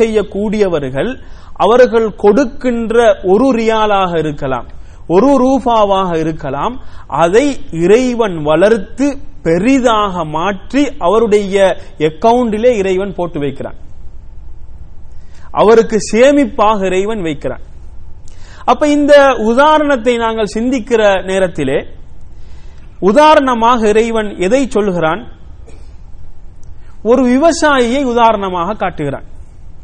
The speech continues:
ஒரு விவசாயி, அவர் அவருடைய விவசாய நிலத்திலே ஒரு விதையை போடுகிறார். அந்த விதையை போட்டுவிட்டு சும்மா விட்டு விடுவாரா?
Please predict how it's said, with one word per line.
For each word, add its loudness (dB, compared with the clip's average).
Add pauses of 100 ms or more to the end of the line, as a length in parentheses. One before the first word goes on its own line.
(640)
ஒரு 4
விவசாயி, 0 (1200)
அவர் 4 (720)
அவருடைய 4 (200)
விவசாய 0
நிலத்திலே 0 (1300)
ஒரு 4 (420)
விதையை 4
போடுகிறார். -2 (1200)
அந்த 2 (320)
விதையை 4 (100)
போட்டுவிட்டு 2 (520)
சும்மா 0
விட்டு 0
விடுவாரா? 4